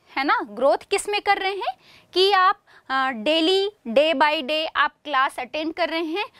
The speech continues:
और आप चैप्टर वन से चैप्टर टू की तरफ आगे बढ़ रहे हैं, फिर चैप्टर टू से चैप्टर थ्री की तरफ आगे बढ़ रहे हैं। लेकिन क्या आपके उस चैप्टर के लेक्चर को अटेंड करने से बस, अ, ये जो ग्रोथ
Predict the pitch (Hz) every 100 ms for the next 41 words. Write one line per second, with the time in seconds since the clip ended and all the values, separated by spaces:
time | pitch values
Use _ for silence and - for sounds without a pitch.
0 | _ - 320 - 302 - - 277 - 349
1 | 269 330 392 453 440 - 285 - 403 480
2 | _ _ _ 403 440 403 392 339 330 320
3 | 269 302 294 285 294 320 349 330 - 277
4 | - 349 - 359 - 415 - 285 381 381
5 | - 427 523 440 381 349 294 233 240 220
6 | 220 208 190 185 _ _ - _ _ _
7 | _ - - - 254 277 277 330 302 -
8 | - 294 320 403 _ _ - - - 277
9 | 285 _ 381 415 392 - - 320 269 _
10 | 339 349 370 _ _ _ - 392 359 262
11 | - 349 349 381 392 - 277 - 330 392
12 | - 294 269 277 330 349 370 294 294 359
13 | - - - - 269 262 262 277 254 349
14 | 254 240 277